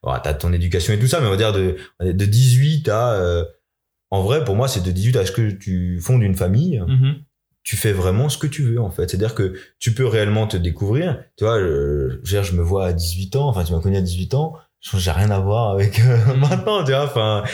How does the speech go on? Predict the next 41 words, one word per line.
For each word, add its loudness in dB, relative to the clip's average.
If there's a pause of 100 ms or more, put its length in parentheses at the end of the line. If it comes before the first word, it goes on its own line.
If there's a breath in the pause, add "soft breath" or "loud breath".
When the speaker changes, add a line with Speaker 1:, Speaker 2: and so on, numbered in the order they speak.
(120 loud breath)
Speaker 1:
et 2
sur 0
plein 4
de 6
sujets, 0
parce -2
que, -2 (240 loud breath)
bah, 0
parce 0
que 0
t'évolues, 0 (160)
tu -2
prends -2
le -4
temps 0
de -2
te 0
connaître, -4
tu -6
prends -2
le -2
temps 2
de 0
voir -2
ce -2
dont 2
t'as 0
envie, 0
en -2
fait. -8 (320)
Speaker 2:
Ouais. 0
Speaker 1:
Tu 2
vois, -2 (220 loud breath)
t'es -2
pas -2
ancré -4
dans 0
un -2
truc -6
où, 0
euh, 0